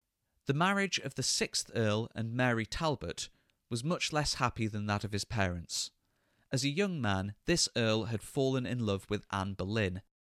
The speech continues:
with whom he may or may not have had a relationship a long time before she became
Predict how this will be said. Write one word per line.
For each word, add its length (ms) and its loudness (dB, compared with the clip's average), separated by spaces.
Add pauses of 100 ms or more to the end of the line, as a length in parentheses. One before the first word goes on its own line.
(360)
with 140 4
whom 220 0
he 140 2
may 340 2
or 120 0
may 160 0
not 240 0
have 140 -6
had 180 2
a 40 -2
relationship 840 -2
a 60 -2
long 340 2
time 400 0
before 340 -2
she 220 -2
became 440 -2